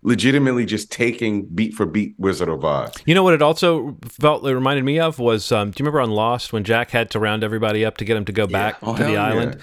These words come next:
Speaker 2: It was
Speaker 1: Yeah.
Speaker 2: very much that kind of thing. But you're, it's the same idea of, like, the story's about the connection. I mean, The
Speaker 1: Mm.
Speaker 2: Wizard of Oz is the story.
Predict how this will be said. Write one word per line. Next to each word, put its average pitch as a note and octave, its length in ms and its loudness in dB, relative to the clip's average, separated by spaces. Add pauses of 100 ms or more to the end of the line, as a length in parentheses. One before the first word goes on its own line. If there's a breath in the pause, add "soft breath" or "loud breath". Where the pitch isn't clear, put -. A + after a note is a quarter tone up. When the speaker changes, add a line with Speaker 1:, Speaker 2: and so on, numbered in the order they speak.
Speaker 2:
It G#2+ 300 -2
was A#2 80 2
Speaker 1:
Yeah. A2+ 60 -2
Speaker 2:
very B2 180 4
much A#2+ 240 0
that A#2+ 160 2
kind A#2 120 -2
of G2+ 60 -4
thing. A#2+ 120 -2
But C3 100 -2
you're, D3 200 0
it's D#3+ 200 -2
the D#3 60 -2
same A3+ 240 2
idea C#3+ 360 2
of, A2+ 160 -2
like, B2 220 2 (220 loud breath)
the C3 100 0
story's E3+ 340 2
about C3+ 260 0
the C#3 60 -4
connection. A#2 640 -4 (260 loud breath)
I A2+ 80 -2
mean, C3 120 2
The A#2+ 60 2
Speaker 1:
Mm. A2 40 4
Speaker 2:
Wizard D3+ 220 4
of A#2 80 0
Oz A#2 400 2
is C3+ 300 2
the G#2 80 -2
story. A#2 440 0